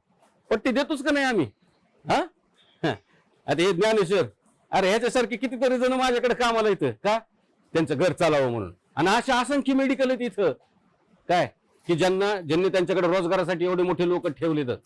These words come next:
त्याच्यामुळे रोजगार मिळतो त्यांना. अरे दुसऱ्यांचे घर सांभाळायची पण जिम्मेदारी आमच्यावर आहे, म्हणून आम्ही मेडिकल चालवतो आणि ते पण चोवीस तास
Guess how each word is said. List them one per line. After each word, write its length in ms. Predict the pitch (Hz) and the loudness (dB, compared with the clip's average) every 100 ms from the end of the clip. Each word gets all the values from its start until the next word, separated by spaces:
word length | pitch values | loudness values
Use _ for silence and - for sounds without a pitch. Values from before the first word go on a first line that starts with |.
| - _ _ - | -20 _ _ -6
त्याच्यामुळे 360 | 123 147 147 | 0 2 2
रोजगार 340 | 147 160 156 160 | 2 2 2 2
मिळतो 260 | 165 156 143 | 0 0 -2
त्यांना. 240 | 139 113 - _ - | -2 -2 -6 _ -6
अरे 140 | 120 | -2
दुसऱ्यांचे 380 | 170 196 180 175 | 0 0 0 0
घर 200 | 107 190 | 0 2
सांभाळायची 440 | 170 190 185 165 | 0 2 0 0
पण 160 | 180 160 | 0 2
जिम्मेदारी 400 | 151 175 165 156 | 2 2 2 2
आमच्यावर 420 | 156 147 143 123 | 0 0 0 -2
आहे, 80 | 98 _ _ _ | -4 _ _ _
म्हणून 300 | - 190 190 | 0 2 2
आम्ही 220 | 185 190 185 | 2 2 2
मेडिकल 380 | 190 175 165 | 2 2 0
चालवतो 460 | 151 175 160 123 110 - | 0 2 0 -2 -8 -4
आणि 120 | 147 175 | -4 0
ते 60 | 185 | 2
पण 160 | 180 | 0
चोवीस 380 | 151 208 160 - 131 | 2 2 2 0 -2
तास 260 | 113 - | -2 -6